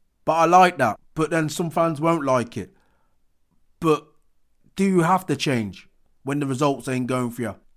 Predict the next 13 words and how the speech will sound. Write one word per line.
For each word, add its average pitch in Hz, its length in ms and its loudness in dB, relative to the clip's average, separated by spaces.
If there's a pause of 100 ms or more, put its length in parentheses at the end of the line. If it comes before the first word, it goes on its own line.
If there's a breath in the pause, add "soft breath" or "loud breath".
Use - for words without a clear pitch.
(380)
That's 156 200 -2
the 156 80 -4
life 147 300 0
of 135 120 -8
a 131 60 -2
manager, 135 360 -2
I - 20 -6
suppose. 113 560 -10 (880)
You 127 60 -8
know, 123 220 -4
th-, 123 160 -10 (180)
they, 139 280 -2 (240)
it's, 110 220 -14